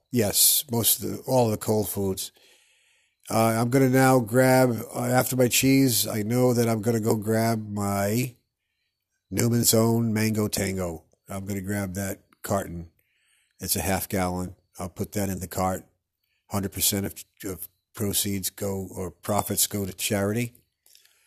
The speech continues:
That's also good to know. It's ten percent juice,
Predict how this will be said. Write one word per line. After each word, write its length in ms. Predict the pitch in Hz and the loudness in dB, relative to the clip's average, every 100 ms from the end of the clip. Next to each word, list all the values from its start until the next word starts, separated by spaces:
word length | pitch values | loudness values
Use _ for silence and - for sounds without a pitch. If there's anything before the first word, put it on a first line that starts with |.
| _ _ _ _ _ | _ _ _ _ _
That's 240 | 101 98 104 | -8 -4 -4
also 300 | 95 - 92 | -2 -4 -4
good 240 | 95 90 | -6 -6
to 80 | 95 | -6
know. 280 | 92 101 95 | -4 -4 -2
It's 180 | - | 0
ten 220 | - 120 110 | 2 0 0
percent 380 | 101 - 107 | 0 0 0
juice, 600 | 90 110 117 113 - - | 0 0 2 2 0 -2